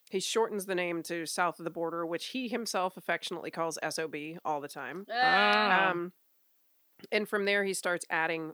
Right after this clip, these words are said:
Speaker 1: more. And it's all geared towards the tourists who are driving from long distances up and down. Um, so he starts importing souvenirs to sell at south of the border. So according to the Post-Courier article that I found, <clears throat> by the nineteen sixties, again, like I said, south of the border was, like,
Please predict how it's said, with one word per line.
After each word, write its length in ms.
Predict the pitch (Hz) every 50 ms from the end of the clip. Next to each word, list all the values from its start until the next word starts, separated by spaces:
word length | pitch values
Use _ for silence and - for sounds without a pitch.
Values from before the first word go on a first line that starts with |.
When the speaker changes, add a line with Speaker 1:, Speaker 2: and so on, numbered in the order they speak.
| -
Speaker 1:
more. 420 | 190 180 185 180 175 160 147 147 -
And 100 | 175 175
it's 140 | 180 175 - -
all 480 | 190 202 226 240 233 226 226 220 220 214
geared 400 | - 160 - 190 180 175 170 165
towards 380 | - - 180 175 175 160 170 180
the 120 | 175 175
tourists 480 | - - - 180 170 175 160 - - -
who 80 | 175
are 60 | 165
driving 420 | 151 165 160 151 151 151 151 147 143
from 240 | - - 156 151 143
long 200 | 139 127 139 139
distances 580 | 156 147 - - 139 131 - - - - - 104
up 180 | 87 - _
and 120 | 110 120 131
down. 300 | 120 87 80 76 - - - - - - - - _
Um, 360 | - 180 170 165 165 160 165 -
so 140 | - - 190
he 80 | 180 160
starts 280 | - 202 185 165 - -
importing 520 | 220 208 226 - - 208 175 175 170 170
souvenirs 640 | - - 185 165 170 196 285 381 339 180 - - -
to 100 | - 185
sell 380 | 170 - - 175 160 156 160 - -
at 140 | 185 165
south 280 | - - 165 156 - -
of 60 | 165
the 60 | 156
border. 320 | 156 175 165 160 156 151 143
So 300 | - - 196 190 202 196 -
according 460 | 196 208 208 190 - 269 302 339 349 302
to 100 | - 254
the 60 | 214
Post-Courier 680 | - - 208 185 - - - 202 185 180 170 165 165 -
article 320 | - 170 170 - - 170 165
that 100 | 165 160
I 60 | 156
found, 340 | - - 170 165 165 165 - - _ -
<clears throat> 640 | 269 277 - - _ - - 214 196 170 151 156 - -
by 140 | 175 185 180
the 100 | 180 196
nineteen 360 | 190 190 196 185 - 208 208
sixties, 420 | 196 - 196 - - - 170 160 165
again, 220 | 147 175 165 165
like 160 | 170 170 -
I 40 | 160
said, 260 | 156 - 175 165 160 - - - _ _
south 280 | - 220 208 190 -
of 60 | 202
the 60 | 185 175
border 240 | 175 180 170 165
was, 120 | 165 160 135
like, 200 | 160 165 -